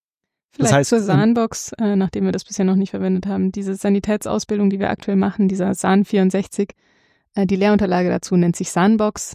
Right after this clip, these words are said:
Speaker 2: Das ist nämlich ein sehr großer Ordner und dann noch eine kleine Box mit ganz viel Zubehörmaterial. Das ist in einer größeren Box verpackt. Deswegen Sandbox, falls wir das jetzt noch öfter benutzen sollten.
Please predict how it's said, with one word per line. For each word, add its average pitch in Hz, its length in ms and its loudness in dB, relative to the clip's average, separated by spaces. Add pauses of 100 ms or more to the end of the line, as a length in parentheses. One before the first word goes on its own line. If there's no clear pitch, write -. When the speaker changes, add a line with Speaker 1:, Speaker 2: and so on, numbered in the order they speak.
Speaker 2:
Das - 180 -6
ist - 100 -10
nämlich 185 300 2
ein 185 200 2
sehr 220 160 0
großer 214 300 -2
Ordner 202 440 0
und 190 180 0
dann 202 100 2
noch 196 140 0
eine 185 300 0 (520)
kleine 202 340 2
Box 202 280 -2
mit 190 100 2
ganz 185 220 0
viel 196 80 -6
Zubehörmaterial. 190 920 0 (400)
Das 185 200 -2
ist 185 120 -4
in 185 120 2
einer 175 200 2
größeren 190 500 2
Box 185 200 -6
verpackt. - 460 -6 (720)
Deswegen 180 500 2
Sandbox, 175 640 0
falls - 280 -6
wir - 60 -6
das - 160 -4
jetzt - 160 -6
noch 190 80 0
öfter - 240 -8
benutzen 214 320 -6
sollten. - 340 -8